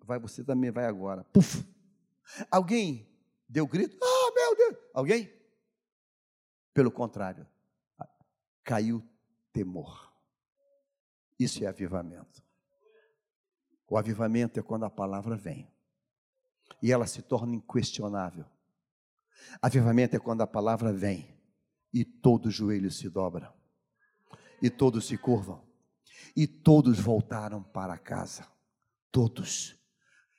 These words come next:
Sem murmuração, sem reclamar nada, sem bater, sem nada.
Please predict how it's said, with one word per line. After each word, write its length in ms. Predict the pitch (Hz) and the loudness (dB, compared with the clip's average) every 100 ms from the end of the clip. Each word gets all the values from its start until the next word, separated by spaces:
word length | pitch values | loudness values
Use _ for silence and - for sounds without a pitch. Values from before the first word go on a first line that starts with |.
| _ | _
Sem 360 | - - 208 220 | -12 -2 0 2
murmuração, 1000 | 185 131 139 175 170 - - 117 101 - _ _ _ _ _ _ _ - | 0 -2 -4 -6 -6 -10 -8 -10 -10 -16 _ _ _ _ _ _ _ -12
sem 360 | - 220 233 | -2 2 4
reclamar 680 | 165 190 - 139 135 151 131 | 4 2 -2 -6 -4 -6 -6
nada, 420 | 117 131 135 98 - - | -4 -4 -2 -4 -6 -10
sem 420 | - - 247 262 | -6 2 4 4
bater, 400 | 175 185 - - | 0 -2 -2 -8
sem 300 | - 226 254 | -2 2 2
nada. 540 | 214 185 220 180 151 | 2 2 2 6 4